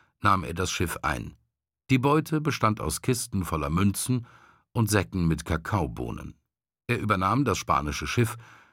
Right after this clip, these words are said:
doch hinderten ihn widrige Winde an der Rückkehr nach Jamaika. Deshalb segelte er entlang der Südküste Kubas nach Westen.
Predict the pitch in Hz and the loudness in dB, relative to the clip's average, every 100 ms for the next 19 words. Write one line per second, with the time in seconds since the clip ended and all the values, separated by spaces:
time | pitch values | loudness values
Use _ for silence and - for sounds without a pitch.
0 | _ - 107 - 170 165 160 131 139 123 | _ 0 2 4 4 4 2 0 4 4
1 | 90 156 131 113 90 80 117 120 117 104 | 4 2 2 2 2 4 4 4 2 0
2 | 107 101 92 95 87 - 76 73 - - | 0 0 0 0 -2 -2 -2 0 -2 -2
3 | 85 90 85 - 67 60 - _ _ _ | 0 0 0 -2 -4 -4 -10 _ _ _
4 | - 101 - 131 117 117 117 120 123 - | -2 0 2 0 0 0 2 0 -2 -2
5 | 135 147 - 120 107 113 113 117 113 107 | -2 -4 -2 0 2 2 2 2 2 0
6 | - 82 - 107 - 87 62 58 - - | 0 -4 -2 -4 -4 -4 -2 -4 -4 -2
7 | 82 82 - 80 - - 104 | 0 0 -2 -4 -4 -8 -12